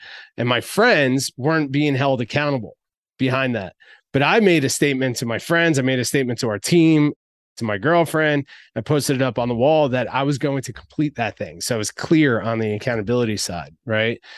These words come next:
And the reason why I'm bringing this up now is, like, I find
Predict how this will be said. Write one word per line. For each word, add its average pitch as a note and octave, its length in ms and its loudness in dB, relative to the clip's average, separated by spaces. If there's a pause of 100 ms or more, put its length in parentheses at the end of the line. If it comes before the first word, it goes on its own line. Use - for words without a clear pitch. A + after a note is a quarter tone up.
(440)
And D3+ 80 2
the D3+ 40 2
reason A3 220 6
why A3+ 100 6
I'm F#3 80 4
bringing E3 220 6
this - 260 -2
up E3 200 0
now D3 400 2
is, B2 160 -2
like, C3+ 200 0
I B2+ 120 -2
find D#3+ 720 0